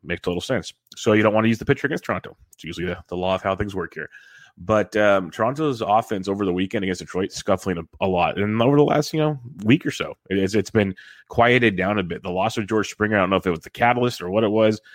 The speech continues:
it slowed that offense down a bit. And then I'm not worried they're going to get going.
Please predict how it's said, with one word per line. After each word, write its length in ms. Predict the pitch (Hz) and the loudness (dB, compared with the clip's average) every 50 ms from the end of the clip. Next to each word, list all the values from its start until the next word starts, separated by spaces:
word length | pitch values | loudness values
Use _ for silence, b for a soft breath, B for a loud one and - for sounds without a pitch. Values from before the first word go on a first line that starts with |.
| b b b b b b | b b b b b b
it 140 | - 104 - | -2 -2 0
slowed 260 | - - 110 110 104 | 2 2 4 4 6
that 160 | 101 98 92 | 4 4 6
offense 320 | 90 92 87 - 87 82 - | 6 4 2 0 -4 -6 -4
down 220 | - 82 85 82 | -4 -4 -4 -4
a 60 | 80 | -6
bit. 140 | 78 78 73 | -6 -6 -6
And 120 | 80 101 | -4 0
then 220 | 107 107 107 107 - - | 0 0 -2 -2 -6 -6
I'm 140 | 101 101 | -6 -2
not 200 | 104 107 92 85 | 0 0 0 0
worried 340 | - 95 107 107 107 110 101 | 0 2 4 6 6 6 4
they're 100 | 92 85 | 2 0
going 220 | 85 95 95 92 92 | -2 -2 -4 -4 -4
to 60 | 90 | -6
get 120 | 82 82 | -8 -6
going. 400 | - 98 104 110 113 113 113 110 | -2 0 0 2 2 2 0 -2